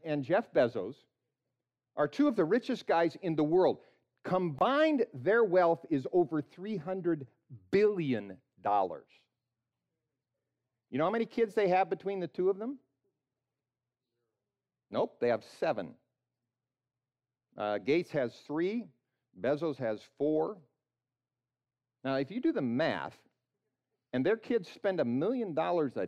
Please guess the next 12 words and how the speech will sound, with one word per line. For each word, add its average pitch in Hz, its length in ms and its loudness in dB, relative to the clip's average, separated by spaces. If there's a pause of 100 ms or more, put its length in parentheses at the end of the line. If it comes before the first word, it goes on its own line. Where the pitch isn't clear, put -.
(180)
day, 120 400 0 (1500)
they're 190 160 -4
never 165 600 -2 (1000)
gonna 120 180 -6
outspend 117 640 -8
three 131 220 -8
hundred 101 340 -10
billion 101 340 -4
that 85 160 -16
keeps 95 260 -20
growing, 85 300 -8 (220)
right? 85 240 -8